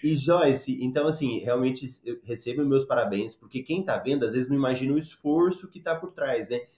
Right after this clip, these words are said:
Então, a Joyce é super dedicada, né? E tá fazendo, tá estudando. Aí a, a Thaís do suporte falou, "Marcelo, a Joyce faz tudo. Todos os desafios que tem, eu tô verificando aqui que ela faz." A gente falou, "Não, ótimo, ótimo, né?"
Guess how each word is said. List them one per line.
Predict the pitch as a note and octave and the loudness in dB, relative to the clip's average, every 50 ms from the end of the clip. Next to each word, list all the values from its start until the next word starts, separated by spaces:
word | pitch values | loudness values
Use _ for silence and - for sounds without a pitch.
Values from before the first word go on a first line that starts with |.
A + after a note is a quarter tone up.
| _ _ | _ _
Então, | - C#3+ D3+ | -2 0 2
a | D3 | 2
Joyce | C#3+ D3 C#3+ C#3 C#3+ | 2 2 2 0 0
é | D3+ | -4
super | D3 - - - - E3 E3 D#3+ E3 D#3+ D3 C#3 | -6 -8 -12 -4 0 0 2 2 2 0 0 2
dedicada, | C#3 C#3 C3+ B2+ B2+ - - - A#2 A2+ A#2 A#2+ A#2+ B2 A#2+ A#2 A#2 - - _ _ _ _ _ - | 2 2 2 0 -4 -8 -8 -6 -2 0 0 0 0 2 0 0 -2 -4 -8 _ _ _ _ _ -2
né? | A2+ B2+ C#3 C3+ - - | 0 2 2 2 0 -2
E | B2 A#2+ A#2+ A#2 A2+ - - | -2 -4 -4 -6 -8 -6 -4
tá | C3 B2+ | -4 -2
fazendo, | - - B2 A#2+ A#2 G2+ - B2 B2 B2 B2 A#2+ A#2+ A#2+ | 0 0 0 0 0 0 0 0 2 2 2 0 0 0
tá | - C3+ | 0 -2
estudando. | C3+ C3 - - B2+ A2+ G#2+ A#2 B2+ C3+ C3+ B2 | -2 -2 -4 -8 -8 2 4 6 6 8 8 6
Aí | A2+ B2 C3 | 6 6 6
a, | C#3 B2+ C3+ C3+ B2+ | 6 6 6 6 6
a | A#2+ - - | 4 4 0
Thaís | - - B2+ A#2+ B2 B2+ | -2 0 2 2 2 2
do | C3 B2+ | 0 -4
suporte | - C3+ - B2 B2+ B2+ B2 | -4 -2 0 2 2 2 2
falou, | A#2 G#2+ | 2 2
"Marcelo, | A#2 A2 G#2+ - C3+ C3+ - - - - _ - | 2 2 2 2 2 2 2 2 -2 -10 _ -6
a | G#2+ A2+ | -6 -4
Joyce | G#2+ G2 A#2+ B2 B2 - C3+ - | 2 4 4 4 4 2 0 0
faz | - B2 B2 - - | 0 0 0 -2 -4
tudo. | - - C#3 B2 G#2 G2 - - _ | -4 0 0 0 0 -2 -8 -4 _
Todos | - G3 G3 E3 | 4 4 4 4
os | - | 2
desafios | D3+ C#3+ E3 D3+ D#3 D3+ D#3 D#3 D#3 | 4 6 6 6 6 6 4 2 2
que | - D#3+ - - | 2 0 2 6
tem, | C#3+ C#3 E3 E3 E3 - - - _ - | 6 6 6 6 2 -4 -10 -8 _ 0
eu | D#3 D#3 D#3+ | 2 4 4
tô | E3 D#3+ | 4 6
verificando | D3 D#3 D#3 C#3 C#3 D#3+ D#3 - D3+ C#3+ C#3+ C#3+ | 6 6 4 4 2 -2 0 2 4 4 4 4
aqui | C3+ C3+ - D3 C3+ | 2 0 0 -2 -2
que | - C#3+ | 0 0
ela | C3 C3+ C3 C3 | 2 2 2 2
faz." | - A2+ A2+ C3 C#3 C3+ B2 | 2 2 4 4 4 2 2
A | A#2 | 0
gente | A2 B2 A2+ - | -2 -4 -6 -4
falou, | B2 A#2+ A#2 | -4 -2 0
"Não, | B2+ A#2+ G2+ - - - - - | 2 2 0 0 -4 -10 -8 -2
ótimo, | G2+ A2 B2+ C3+ C3 - A2 G#2 G2 F#2 | 0 0 0 0 -2 -4 -6 -4 -2 0
ótimo, | F#2 G#2+ A#2+ A#2+ - - G2 G2 | 0 0 -2 -4 -6 -8 -6 -6
né?" | A2 | -8